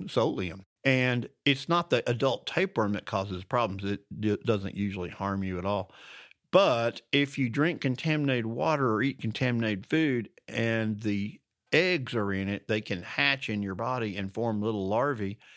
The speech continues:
that can swim around and bury in the muscle 'cause the, the worm is stupid. It doesn't realize you're not a pig. And so it lodges in the muscles of the pigs, but also in a very sensitive area, the brain.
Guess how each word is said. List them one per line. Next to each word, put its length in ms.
that 160
can 160
swim 340
around 460
and 360
bury 460
in 120
the 60
muscle 440
'cause 300
the, 260
the 100
worm 320
is 160
stupid. 460
It 140
doesn't 340
realize 340
you're 140
not 200
a 40
pig. 500
And 300
so 440
it 240
lodges 500
in 380
the 80
muscles 720
of 80
the 100
pigs, 400
but 360
also 380
in 120
a 60
very 220
sensitive 400
area, 240
the 80
brain. 420